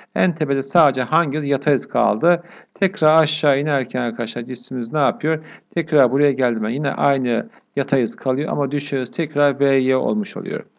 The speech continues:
O zaman bu hareketimiz nedir? Yukarı çıkarken hangi hareket var? Yukarı çıkarken bir yavaşlama hareketi var. O zaman bu yukarı çıkarken arkadaşlar bir yavaşlayan hareketi yapar. Bu ne yapıyor? Sabit hız hareket yapıyor. Tekrar yukarıdan aşağı indiği zaman şurada gördüğünüz gibi arkadaşlar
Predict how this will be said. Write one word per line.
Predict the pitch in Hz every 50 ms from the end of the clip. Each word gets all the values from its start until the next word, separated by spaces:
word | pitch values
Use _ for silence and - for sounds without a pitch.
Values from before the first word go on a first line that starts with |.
| - - - - - - _
O | - 156
zaman | 151 175 190 196 190
bu | 196 196
hareketimiz | 185 185 185 180 - 190 185 - 175 185 185 175 165
nedir? | 196 190 165 170 185
Yukarı | 185 160 156 147 - 180 185
çıkarken | 175 180 - - - 190 185 175 156 - - 160 139 139
hangi | 135 127 147 175 190 190 175 170
hareket | 165 151 147 139 143 143 139 139 - _
var? | 180 180
Yukarı | 180 165 156 160 170 165 160
çıkarken | 160 - - 180 175 165 156 160 - 185 180 175 160 156
bir | 160 180 175
yavaşlama | 147 127 127 131 131 127 - - 147 160 165
hareketi | 175 170 165 - 170 - 175
var. | 160 175 180 185 180 - - - - - _ _
O | -
zaman | 156 165 165 160 151
bu | 165
yukarı | 170 160 156 165 175 170
çıkarken | 160 165 - - - 165 165 156 160 - 156
arkadaşlar | 147 143 - - 147 143 135 - - 180 170 156
bir | 151
yavaşlayan | 151 139 135 131 135 139 135 - - - 170 170 165
hareketi | 147 135 123 113 - 120 - - 117
yapar. | 110 101 - - 143 160 165 160 - - - - - _ _ _
Bu | - 175 175
ne | 180
yapıyor? | 180 156 139 143 160 156 147
Sabit | 147 - 151 147 143 139 147 143
hız | - -
hareket | 165 160 160 160 170 160
yapıyor. | 151 156 156 170 180 190 180 185 -
Tekrar | - 196 202 196 196 175 156 147 143 - -
yukarıdan | 160 156 147 143 - 156 147 139 139 139
aşağı | 139 131 - - - 147 131 135
indiği | 143 135 135 131 147 160 147
zaman | 123 120 117 113 113
şurada | 113 - 139 135
gördüğünüz | 131 123 135 139 131 131 123 123 120 113 110
gibi | 107 107 107
arkadaşlar | 107 104 - 117 110 107 - - 160 160